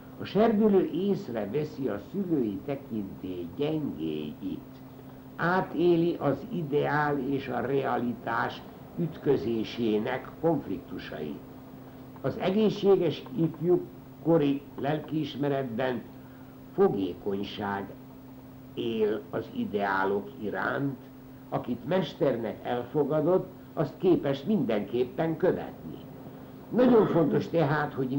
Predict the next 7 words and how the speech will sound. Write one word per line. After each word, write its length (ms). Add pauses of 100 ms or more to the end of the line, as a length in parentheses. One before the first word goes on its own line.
milyen 400
megvilágításban 1400
kerülnek 560
eléje 460
ezek 260
az 100
ideálok. 580